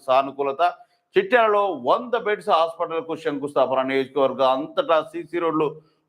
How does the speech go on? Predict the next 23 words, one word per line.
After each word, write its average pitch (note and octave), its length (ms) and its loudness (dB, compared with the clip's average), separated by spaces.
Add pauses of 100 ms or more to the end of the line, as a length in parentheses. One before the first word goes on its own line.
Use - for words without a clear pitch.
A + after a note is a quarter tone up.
పూర్తి F#3+ 240 4
చేసినట్టు E3+ 340 0
మనకు E3+ 220 2
తెలుస్తుంది. D#3+ 340 -2
హైదరాబాద్ F#3 500 2
విజయవాడ F3 460 0
హైవేపై F3+ 520 -2
వంతెన F3 420 -2
నిర్మాణం. F3+ 420 -2 (440)
చిట్యాల G#3 560 2
జూనియర్ G#3 340 0
కాలేజ్ F#3+ 300 0
బిల్డింగ్కు F#3 440 -4
శంకుస్థాపన, F3 640 0
ఇంటిగ్రేటెడ్ E3 720 -2
స్కూల్ D#3+ 360 -4
మంజూరు, D#3+ 520 0 (340)
గంజాయి D#3+ 360 4
కట్టడిలో D#3+ 480 0
సక్సెస్, G3+ 760 0 (540)
పైరవులకి B2+ 600 -2 (120)
దూరంగా A#2 560 2 (460)
ఎమ్మెల్యే. F2+ 600 -4